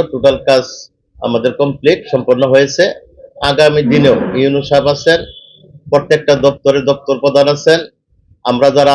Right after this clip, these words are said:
আছি সকলে আলোচনা মাধ্যমেই আমরা সিদ্ধান্ত গ্রহণ করব, প্রত্যেকটা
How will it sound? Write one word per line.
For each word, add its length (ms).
আছি 220
সকলে 300
আলোচনা 460
মাধ্যমেই 540
আমরা 280
সিদ্ধান্ত 320
গ্রহণ 320
করব, 180
প্রত্যেকটা 400